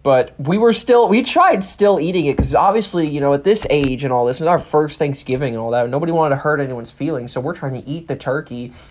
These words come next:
We all ended up with <laughs> horrible stomach aches, and it was not pretty the rest of the night, but it gave rise to the fact that we survived the lighter fluid,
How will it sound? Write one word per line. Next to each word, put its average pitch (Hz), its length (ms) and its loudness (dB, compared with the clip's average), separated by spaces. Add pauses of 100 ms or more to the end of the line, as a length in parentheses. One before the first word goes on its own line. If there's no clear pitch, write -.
We 143 120 -2
all 156 260 4
ended 151 200 0
up 165 200 0
with - 260 -4 (160)
<laughs> 202 200 -8
horrible 175 500 0
stomach 143 480 -2
aches, 117 420 -8
and 120 320 -12 (840)
it 190 180 0
was 180 160 -4
not 180 340 2
pretty 151 400 -2
the 117 100 -4
rest 123 320 0
of 139 140 0
the 117 80 -6
night, 120 560 -4
but 165 380 2 (360)
it - 160 -12
gave 151 280 2
rise 147 400 4
to 151 100 -6
the 135 60 -6
fact 147 400 0
that 117 120 -6
we 143 200 -4
survived 143 1080 0
the 143 120 0
lighter 127 500 2
fluid, 120 580 -2